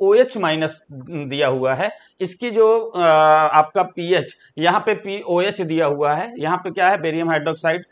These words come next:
इसका पीएच दिया हुआ है। अगर पीएच आपका बेरियम हाइड्रोक्साइड का ट्वेल्व है तो पीओएच कितना होगा, फ़ोर्टीन माइनस ट्वेल्व, पीओएच कितना होगा, फ़ोर्टीन माइनस ट्वेल्व,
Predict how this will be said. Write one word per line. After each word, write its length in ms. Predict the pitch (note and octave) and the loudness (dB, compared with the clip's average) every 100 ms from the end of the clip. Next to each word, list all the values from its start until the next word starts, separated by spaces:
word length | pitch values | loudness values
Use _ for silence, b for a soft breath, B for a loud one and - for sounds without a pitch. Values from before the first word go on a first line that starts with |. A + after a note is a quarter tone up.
| b - | b -10
इसका 180 | D#3 - - | -2 -2 -2
पीएच 320 | G#3 A#3 - | -2 -2 0
दिया 240 | D3+ A#2+ A#2+ | -2 0 0
हुआ 240 | A#2+ A2+ | 0 0
है। 120 | A2+ A2+ b _ | -2 -10 b _
अगर 280 | F#3 G3+ B3 A3 - | 0 2 -2 -2 -12
पीएच 460 | F3 F#3 A#3 B3 C4+ | -10 2 2 2 -2
आपका 460 | E3 E3 - F3+ F3 G#3 - _ _ - | 0 0 -2 0 2 0 -6 _ _ 0
बेरियम 340 | D#3+ E3+ F3+ | 0 2 0
हाइड्रोक्साइड 600 | E3+ D#3+ F3 F3 D#3+ D#3+ - | -2 0 -2 0 -2 -2 -2
का 60 | |
ट्वेल्व 460 | F3+ - F3 G3+ G#3 | -4 -2 0 0 0
है 280 | C#3 C#3+ C#3 - _ _ _ | -2 -2 -2 -6 _ _ _
तो 60 | G#3+ A3 | -2 -2
पीओएच 720 | A3 A#3+ - F3+ F3+ A3 A#3+ | -10 -10 -6 -2 2 0 0
कितना 320 | A3 G3 G3 | -6 -4 -2
होगा, 360 | F#3+ F#3 F#3 G3 C#3+ - | 0 0 2 2 0 -6
फ़ोर्टीन 400 | E3+ E3 G3 G3+ | -4 -2 -4 -4
माइनस 340 | F#3+ F3 F#3 F3+ | 0 0 -2 -2
ट्वेल्व, 200 | A3 C4 D4+ _ _ _ | -2 -2 -6 _ _ _
पीओएच 360 | F3+ F3+ F#3+ G3 | -2 0 0 -2
कितना 240 | G3+ G3+ | -6 2
होगा, 240 | G#3+ G#3 D#3 | 2 4 0
फ़ोर्टीन 560 | - E3 - F#3 G3+ | -2 -8 -6 -6 -4
माइनस 500 | F3+ D3 D3 F3 F3+ _ | -2 -2 -2 -4 -8 _
ट्वेल्व, 540 | - _ - D3+ F3+ | -20 _ 0 0 0